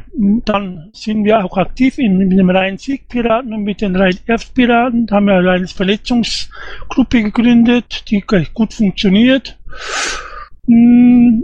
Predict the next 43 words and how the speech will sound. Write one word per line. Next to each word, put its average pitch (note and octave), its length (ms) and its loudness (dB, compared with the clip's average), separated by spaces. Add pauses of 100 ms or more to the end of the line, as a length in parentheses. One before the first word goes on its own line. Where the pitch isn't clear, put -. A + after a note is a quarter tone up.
äh, A3 320 4 (220)
mit A#3 140 -2
dem F#3 160 2
Braunen G#3+ 440 -2
haben A3+ 120 -6
wir A3 80 -4
momentan G3+ 440 -2
nichts B3 300 -6
zu C4 140 -2
tun. C4 480 2 (580)
Die, G#3 160 2
die G#3 120 -4
lassen G#3+ 320 -2
uns G3 140 -12
momentan F#3+ 400 -4
in F#3 120 -2
Ruhe. A#3+ 480 2 (420)
Liquid A#3 480 0
Feedback C4 760 0 (520)
wäre G#3+ 300 0
ein B3 120 -4
Thema C4 360 0
für B3+ 200 2
uns. B3+ 460 4
Wir A3+ 100 2
haben A#3 140 2
es A3 80 2
aber A3+ 140 2
nicht A#3 180 2
so A3+ 80 2
ganz G#3 240 -2
durchgerungen B3+ 580 4
dazu. A#3+ 540 2 (480)
Und, A#3 720 4
äh, G#3+ 180 4
Liquid G#3 400 2
De-, G#3 80 0 (180)
Democracy A#3 680 2
wird A#3 140 2
momentan G#3 360 2
noch F3+ 140 -6
nicht F#3+ 260 -2
diskutiert F3+ 540 -2